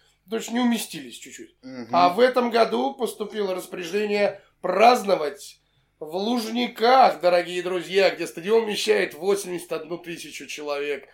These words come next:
Speaker 1: Восемьдесят! Ре-, дорогие друзья, если вы живете в том районе, <laughs>
Speaker 2: Рекомендую
Speaker 1: покидайте
Speaker 2: застать.
Speaker 1: с двадцать, да, лучше с двадцать второго, наверное, да? С двадцать второго по двадцать пятое покидайте этот район. С этим массовое гуляние. Восемьдесят одна тысяча выпускников.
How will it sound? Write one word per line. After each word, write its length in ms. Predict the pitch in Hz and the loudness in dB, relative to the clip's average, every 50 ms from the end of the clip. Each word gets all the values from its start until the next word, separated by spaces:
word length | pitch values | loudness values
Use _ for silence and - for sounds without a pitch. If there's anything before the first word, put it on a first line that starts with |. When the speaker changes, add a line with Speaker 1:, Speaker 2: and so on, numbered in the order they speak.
| _ _ _ _ _ 214 262 | _ _ _ _ _ -14 -6
Speaker 1:
Восемьдесят! 640 | 339 349 - - - - 359 370 339 - - 277 - - - _ - | 0 2 2 2 2 0 -4 -6 -6 -6 -6 -10 -12 -12 -16 _ -14
Ре-, 200 | 156 160 - _ _ | -14 -14 -14 _ _
дорогие 260 | 160 165 190 208 240 | -4 -2 -2 -2 -2
друзья, 280 | 240 220 185 190 180 151 | -4 -6 -4 -2 -2 0
если 320 | 143 180 233 226 - 214 | 0 -2 -4 -4 -6 -6
вы 100 | 208 196 | -6 -6
живете 340 | 175 180 180 208 208 - 160 | -6 -4 -4 -4 -4 -6 -8
в 40 | - | -10
том 200 | - 196 196 170 | -8 -6 -6 -4
районе, 420 | 156 147 160 202 240 233 160 - - _ _ - - - _ _ | -4 -4 -4 -4 -6 -6 -10 -14 -18 _ _ -20 -20 -20 _ _
<laughs> 800 | - 220 - - - 392 415 - 554 539 - - 539 539 - - | -12 -10 2 4 6 8 10 10 10 10 10 10 8 8 6 2
Speaker 2:
Рекомендую 600 | - 165 180 170 190 190 190 190 202 196 180 160 | -2 -2 -2 -2 -2 -4 -4 -2 2 4 4 4
Speaker 1:
покидайте 680 | 143 - 349 311 240 226 269 277 294 302 294 - 285 | 4 4 2 2 6 10 10 10 10 10 6 4 0
Speaker 2:
застать. 40 | 262 | -2
Speaker 1:
с 60 | 247 220 | -2 0
двадцать, 480 | 247 247 262 269 247 240 - 269 233 - - - _ - - - - 214 - | 4 8 8 8 8 8 4 -4 -4 -6 -12 -20 _ -20 -16 -14 -14 -8 -4
да, 120 | 190 196 196 | -2 -2 -2
лучше 260 | - 104 98 - 175 | -2 -4 -8 -10 -8
с 20 | |
двадцать 260 | 170 185 190 - - | -6 -6 -6 -6 -8
второго, 380 | - - 202 202 208 185 151 143 | -6 -4 -2 0 0 -2 -2 -4
наверное, 340 | 139 139 139 135 139 147 151 | -6 -6 -8 -8 -8 -6 -6
да? 200 | 180 226 254 - - - - - - - _ - 175 | -6 -6 -6 -8 -12 -20 -20 -20 -20 -20 _ -16 -8
С 40 | |
двадцать 320 | 165 196 220 240 247 240 - | -2 2 2 2 2 0 -2
второго 280 | - 208 208 220 208 | -2 0 2 2 0
по 80 | 208 190 | 0 -2
двадцать 300 | 180 196 202 196 - - | -4 -4 -4 -4 -6 -6
пятое 400 | 196 208 226 233 - 180 170 165 165 | -4 -4 -4 -4 -4 -4 -4 -4 -6
покидайте 760 | - - 294 254 - 320 277 185 254 311 359 349 - 262 226 | -6 -8 -10 -10 -8 -10 -4 0 2 2 2 2 0 0 -2
этот 200 | 202 196 196 185 | -2 -2 -4 -4
район. 540 | 190 185 185 196 - 233 240 220 185 156 - | -2 0 0 0 0 0 0 0 -2 -2 -6
С 60 | - | -8
этим 180 | 226 - 196 165 | -8 -6 -4 -2
массовое 380 | 170 170 - - - 160 151 151 | -2 -2 -2 -4 -8 -14 -12 -10
гуляние. 480 | 165 170 160 151 147 139 135 123 120 120 | -8 -6 -6 -6 -6 -6 -10 -10 -12 -16
Восемьдесят 520 | 123 135 180 220 214 - 208 202 190 - 190 | -18 -14 -12 -12 -10 -10 -12 -14 -16 -16 -18
одна 160 | 170 185 190 | -18 -18 -20
тысяча 300 | - _ - - - 196 | -20 _ -20 -18 -16 -16
выпускников. 580 | - _ - - - - 190 - - - - | -18 _ -20 -20 -20 -20 -20 -20 -18 -18 -18